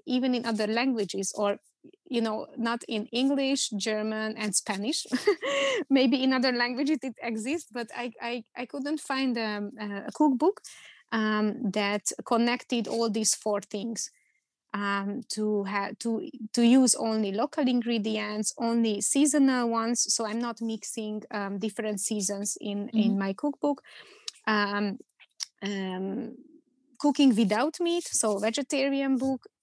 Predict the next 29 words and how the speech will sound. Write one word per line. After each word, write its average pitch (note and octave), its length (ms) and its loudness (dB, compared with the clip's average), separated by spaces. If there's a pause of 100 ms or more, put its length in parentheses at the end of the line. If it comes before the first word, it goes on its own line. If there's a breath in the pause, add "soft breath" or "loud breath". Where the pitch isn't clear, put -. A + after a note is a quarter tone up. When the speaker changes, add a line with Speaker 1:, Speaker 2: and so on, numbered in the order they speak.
Speaker 1:
plus C4+ 540 0 (320 loud breath)
a A3+ 80 -4
book C4 420 -4
that G#3+ 400 0
it's, - 480 -4
um, G3 420 -6 (320)
mm, G3+ 400 -8
taking, A3+ 560 2
like, G#3+ 300 2
it's, A3 280 0
it's A#3 140 -2
conscious A#3 460 0
about G#3 400 -2
what G#3 260 -6
you A3 100 -2
can G3+ 280 -4
buy G3+ 480 0
easily G#3 760 -4
unpackaged. F#3+ 720 -8 (420 soft breath)
So, A#3+ 160 -2
for C4+ 160 0
example, C4 480 -2
I'm A#3 160 -2
not A#3 240 -6
using A3 340 -4
so G3+ 260 -2
much, G3+ 460 -6
um, F#3+ 420 -8 (100)
uh, F#3+ 420 -6